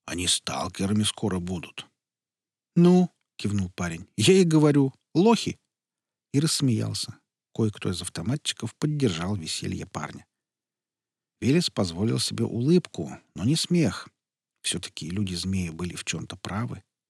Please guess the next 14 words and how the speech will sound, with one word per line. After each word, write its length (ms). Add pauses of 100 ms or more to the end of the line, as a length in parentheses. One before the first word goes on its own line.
(280)
Вербовщики 580
ведь 200
никогда 420
не 140
говорили 440
правды 460
своим 320
жертвам. 480 (520)
Они 240
делали 440
рекламу, 680 (160)
полную 420
романтики, 880
приключений, 1080